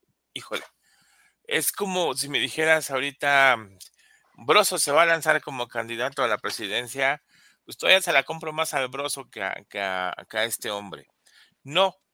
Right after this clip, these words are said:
él no dirige Nuevo León, él no maneja el estado de Nuevo León.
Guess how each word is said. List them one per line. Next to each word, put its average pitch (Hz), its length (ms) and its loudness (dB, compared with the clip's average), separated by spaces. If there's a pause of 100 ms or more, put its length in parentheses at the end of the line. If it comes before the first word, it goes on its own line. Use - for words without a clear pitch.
(240)
él 151 220 0
no 202 160 0
dirige 165 580 -4
Nuevo 101 320 -10
León, 87 380 -10 (100)
él 151 300 -2
no 190 360 -4
maneja 131 720 -8
el 131 100 -12
estado 113 420 -6
de 101 120 -14
Nuevo 85 320 -14
León. 73 360 -20